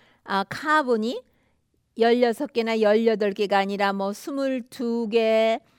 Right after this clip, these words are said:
스무 개 뭐 이렇게 해서 가장 중요한 이, 어, 이 신경세포나 망막이나 또, 아,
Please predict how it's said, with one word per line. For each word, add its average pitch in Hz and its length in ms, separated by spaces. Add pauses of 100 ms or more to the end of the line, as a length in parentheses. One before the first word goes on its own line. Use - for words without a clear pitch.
(140)
스무 269 560
개 226 480 (280)
뭐 214 100
이렇게 240 400
해서 226 420 (200)
가장 339 720
중요한 247 880 (400)
이, 202 380 (560)
어, 180 280 (1300)
이 190 180
신경세포나 247 2000
망막이나 220 1300 (600)
또, 208 460 (220)
아, 175 280